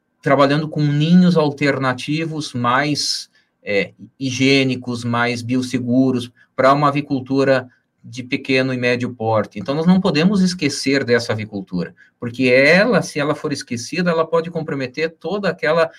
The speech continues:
industrial grande. Então, eu vejo avanços nos dois sentidos. Mas, de novo, nós vamos ter evolução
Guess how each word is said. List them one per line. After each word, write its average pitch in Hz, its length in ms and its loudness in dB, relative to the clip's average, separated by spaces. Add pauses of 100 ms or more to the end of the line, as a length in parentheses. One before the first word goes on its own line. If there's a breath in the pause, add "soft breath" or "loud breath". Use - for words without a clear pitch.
(140 loud breath)
industrial 127 720 0
grande. 95 440 -2 (320 loud breath)
Então, 156 260 2
eu 202 140 4
vejo 175 260 4
avanços 170 500 2
nos 160 140 -4
dois 160 220 2
sentidos. 175 580 -2 (320 soft breath)
Mas, 131 640 0 (320)
de 151 220 -8
novo, 135 480 -2 (180)
nós 135 220 0
vamos 151 220 -4
ter 151 180 -2
evolução 147 760 -2